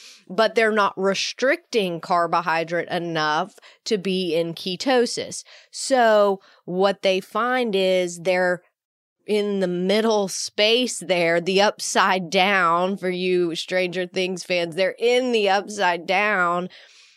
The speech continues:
They don't have enough carbs. They aren't producing ketones.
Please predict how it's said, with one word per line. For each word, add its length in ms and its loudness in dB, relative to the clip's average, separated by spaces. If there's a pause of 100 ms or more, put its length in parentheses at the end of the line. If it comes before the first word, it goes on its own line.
(180)
They 160 2
don't 240 4
have 180 2
enough 280 -2
carbs. 580 -2 (240)
They 140 0
aren't 240 2
producing 500 -2
ketones. 680 -6